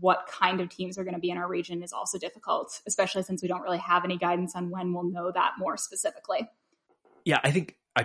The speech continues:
Speaker 2: basically agree with everything you just said, Kate. I think the point about judging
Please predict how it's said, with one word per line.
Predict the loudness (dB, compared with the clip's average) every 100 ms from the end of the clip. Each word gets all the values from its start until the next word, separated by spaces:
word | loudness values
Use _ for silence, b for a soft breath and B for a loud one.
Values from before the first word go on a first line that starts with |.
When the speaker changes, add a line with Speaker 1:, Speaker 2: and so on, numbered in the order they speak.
| 6
Speaker 2:
basically | 6 8 4 2
agree | 2 0 -2
with | -4 2
everything | 4 4 0 -2
you | -4
just | -4 0
said, | 0 0
Kate. | -4 -8 _ 0
I | 2
think | 4 2
the | 2
point | -2 4 4 6
about | 4 2 4
judging | 6 6 8 4 4